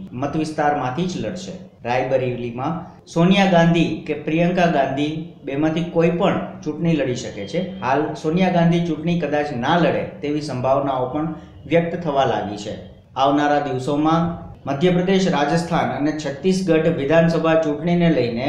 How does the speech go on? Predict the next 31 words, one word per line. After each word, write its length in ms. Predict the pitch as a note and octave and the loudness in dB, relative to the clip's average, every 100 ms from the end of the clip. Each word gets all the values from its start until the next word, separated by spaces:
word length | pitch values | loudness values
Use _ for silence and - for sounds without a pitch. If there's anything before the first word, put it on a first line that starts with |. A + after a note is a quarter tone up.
| D3 C3 | -2 -4
મુખ્યમંત્રીનો 800 | C3 - F3+ E3+ E3 D#3+ E3 E3 | -6 0 2 4 2 2 0 0
કોઈ 220 | D#3 D3 D#3 | 2 0 2
પણ 200 | F3 E3 | 0 0
ચહેરો 280 | C#3+ C#3+ C3 - C3 | 0 2 0 -2 -4
કોંગ્રેસ 360 | C#3+ D#3+ D#3+ - - | 0 0 0 -2 -8
દ્વારા 280 | B2+ B2+ C#3 C#3+ B2 | -2 0 2 0 0
જાહેર 240 | A#2+ D3 B2 | 0 0 -2
કરવામાં 420 | A2 A2+ C#3 D3 | -4 -4 -2 -2
નહીં 200 | B2 G#2+ | -2 -4
આવે. 200 | F#2+ F#2 - - - D3 | -6 -8 -12 -16 -6 0
રાજકોટ 360 | E3+ F3 G#3 G#3 | 0 2 0 2
મહાનગરપાલિકાના 1000 | F#3+ F#3+ F#3+ F#3+ F#3 F3 F3 G3 F3 G3 G3 C#3+ | 2 4 2 0 0 0 0 0 0 0 -2 -2
કાર્પેટ 420 | D3+ - F#3+ E3+ D3 | -2 0 -2 0 0
વેરા 320 | D#3 E3+ E3+ - - - - - | 2 2 2 -2 -8 -16 -20 -2
બિલ 200 | D3+ F3 F3 - A#2+ | 2 2 0 -6 0
યોજનામાં 580 | D3 D3+ F#3+ F#3 A#2+ - - - - - - | 2 4 4 4 2 -2 -8 -12 -18 -10 -2
છબરડા 420 | E3 F#3+ F#3+ F#3 F3 | 2 4 6 4 4
થયા 260 | D#3 D3+ C#3+ | 4 4 2
હોવાની 360 | C#3 C#3 E3+ D3+ | 0 2 2 2
વાત 240 | C3 D3 - | 2 0 -2
સામે 260 | C3 B2 A2+ | -2 -2 -4
આવી 240 | G#2 G2+ F#2+ | -6 -8 -10
છે. 80 | F2 | -12
શહેરની 500 | - A#2+ B2 C3 C#3+ C3 | -10 -4 -2 -2 -4 -4
સાડા 240 | A#2+ C3 C3 | -2 -2 0
ચાર 180 | C#3 D3 D3 | 0 0 0
લાખ 220 | C#3+ C#3+ B2+ | -2 -4 -6
મિલકતોનો 480 | B2+ C#3 C3+ C3+ - | -6 -4 -4 -6 -6
સર્વે 260 | B2+ D3+ D#3+ D#3 - - - | -4 -2 -2 -4 -14 -16 -10
અને 160 | C3+ | -6
માપણી 500 | B2 B2+ C3+ E3+ E3 | -2 -2 0 2 2